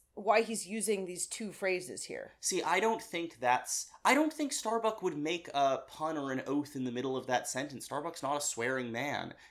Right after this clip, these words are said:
Speaker 2: and certainly not a, like, Roman Catholic swearing man who'd use
Speaker 1: Mm.
Speaker 2: Latin. He's very Protestant.
Speaker 1: Yeah.
Speaker 2: I think that this is Ishmael, or Melville,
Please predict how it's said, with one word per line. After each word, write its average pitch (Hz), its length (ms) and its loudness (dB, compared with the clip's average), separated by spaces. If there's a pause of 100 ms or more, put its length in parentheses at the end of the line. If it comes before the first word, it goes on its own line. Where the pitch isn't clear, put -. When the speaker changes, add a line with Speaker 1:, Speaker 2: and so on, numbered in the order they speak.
Speaker 2:
and 107 100 -8
certainly 147 440 0
not 117 280 2
a, 95 220 0
like, 90 240 -6
Roman 104 340 -2
Catholic - 540 0
swearing 165 420 -4
man - 220 0
who'd - 180 0
use - 200 0
Speaker 1:
Mm. - 20 0
Speaker 2:
Latin. 110 300 6
He's 131 160 -4
very 110 340 4
Protestant. - 720 0 (200)
Speaker 1:
Yeah. 381 360 8
Speaker 2:
I 370 160 12 (100)
think 247 240 2
that - 220 -2
this 120 340 2
is 123 440 0 (720)
Ishmael, 131 640 0
or 101 260 -2
Melville, 107 640 0